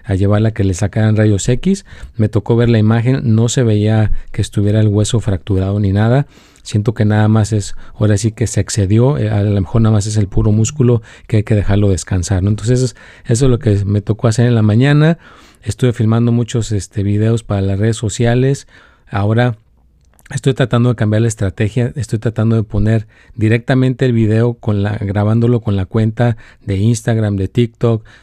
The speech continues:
de LinkedIn, de Facebook para ver cómo, cómo se mueve ahí, pero pues la cuenta de Facebook ya llegó a diecinueve mil seguidores, la cuenta de Instagram acaba de llegar a cien mil diez seguidores,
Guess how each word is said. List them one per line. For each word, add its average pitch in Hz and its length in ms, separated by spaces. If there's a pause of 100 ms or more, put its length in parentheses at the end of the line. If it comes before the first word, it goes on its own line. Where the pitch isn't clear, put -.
de 98 460
LinkedIn, 117 600 (200)
de 98 160
Facebook 120 520
para 101 220
ver 110 240 (200)
cómo, 117 380
cómo 120 240
se 110 120
mueve 113 260
ahí, 127 260 (240)
pero 101 360
pues 101 200
la 98 80
cuenta 135 280
de 127 80
Facebook 131 380
ya 120 80
llegó 120 240
a 120 60
diecinueve 98 420
mil 110 160
seguidores, 120 680 (220)
la 98 120
cuenta 110 340
de 110 60
Instagram 110 420
acaba 107 280
de 104 40
llegar 107 220
a 101 80
cien 98 280
mil 113 280 (560)
diez 113 400
seguidores, 139 680